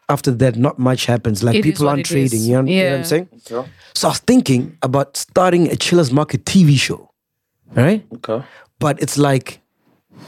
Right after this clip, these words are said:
Speaker 1: Dragon's Den, S A version.
Speaker 3: Oh, that's dope.
Speaker 1: You get it?
Speaker 3: That's dope.
Speaker 1: You get what I'm saying?
Speaker 3: And then who are gonna, who are, who are the dragons gonna be?
Speaker 1: Uh, Lekau said he'll be one.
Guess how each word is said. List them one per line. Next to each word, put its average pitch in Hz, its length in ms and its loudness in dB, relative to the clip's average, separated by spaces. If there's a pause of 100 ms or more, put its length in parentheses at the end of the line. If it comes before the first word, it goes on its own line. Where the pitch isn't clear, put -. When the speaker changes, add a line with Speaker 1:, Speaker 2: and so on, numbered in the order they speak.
(100)
Speaker 1:
Dragon's 156 400 0
Den, 131 380 -4 (1300)
S 190 240 -4
A 165 120 2
version. 113 500 -2 (560)
Speaker 3:
Oh, 185 140 4
that's 165 200 0
dope. - 460 0
Speaker 1:
You 185 100 0
get 254 160 2
it? 147 220 -2
Speaker 3:
That's 131 220 -2
dope. 127 260 0
Speaker 1:
You 170 100 6
get 214 80 6
what 226 60 6
I'm 202 60 0
saying? 226 300 2 (340)
Speaker 3:
And 127 80 4
then 147 120 2
who 160 180 4
are 147 120 2
gonna, 139 240 2 (260)
who 151 120 4
are, 143 120 2
who 156 80 0
are 147 100 4
the 127 100 -6
dragons 110 440 -2
gonna 92 260 -4
be? 82 140 -10
Speaker 1:
Uh, 147 520 0
Lekau 160 400 2
said 143 180 -2
he'll 127 140 2
be 113 120 -2
one. 110 220 -2